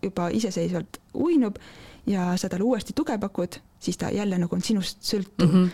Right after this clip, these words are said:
Speaker 2: Tagasilangus nii-öelda, eks ju.
Speaker 1: Just, et, ähm, mäletan, äh, teise lapsega, ähm, siis ma otsustasin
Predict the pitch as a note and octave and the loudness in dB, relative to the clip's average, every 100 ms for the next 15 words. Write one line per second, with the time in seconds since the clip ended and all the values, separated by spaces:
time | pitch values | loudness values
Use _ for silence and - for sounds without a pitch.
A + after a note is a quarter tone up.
0 | - - F3+ D#3+ G#3+ E3 F3 D#3+ D3+ - | -2 2 4 4 4 6 6 6 4 2
1 | D3+ D3+ D3 C#3+ G3 G3 - - - - | 0 0 0 0 2 0 -2 -6 -12 -6
2 | F3 - F#3+ F#3 F3+ F3+ F3 - - - | -6 -4 -4 0 0 2 0 -4 -20 -4
3 | A3 G3+ - F3+ F3 F3 F3 F3+ A#3 A3+ | -2 -2 -2 0 2 0 -2 2 0 2
4 | F#3 F#3+ - F3 - F3 - - - - | -2 -2 -4 -6 -4 -6 -6 -18 -20 -20
5 | - F#3 F3 E3+ E3+ G#2 - - - A3 | -6 -2 0 0 0 0 -2 -4 -2 0
6 | G3+ F#3+ F3 F3 F3+ F3+ A3 - G3 F3+ | 2 0 0 0 -2 0 -2 -4 -4 -4
7 | F3+ F3 F3 | 0 2 0